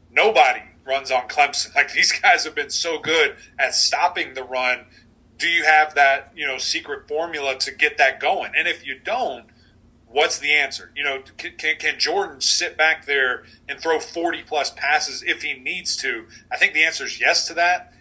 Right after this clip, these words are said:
Now, it's, it's not great coming off the, the confidence game, throwing fifty percent and,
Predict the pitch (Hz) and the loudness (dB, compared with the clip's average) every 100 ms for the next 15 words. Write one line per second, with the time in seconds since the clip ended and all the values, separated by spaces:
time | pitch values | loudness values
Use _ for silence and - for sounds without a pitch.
0 | _ - 143 139 - 170 165 170 - 139 | _ 2 2 2 -2 -2 2 0 0 0
1 | 156 - - 151 147 147 - 117 - 127 | 0 0 -6 -4 2 2 0 -8 -8 -10
2 | - 139 175 - 143 135 135 135 143 156 | -6 0 0 0 -6 -6 -2 -2 -2 -6
3 | 143 - - 147 139 127 147 151 131 | -8 -6 -10 -10 -6 -2 0 -2 -6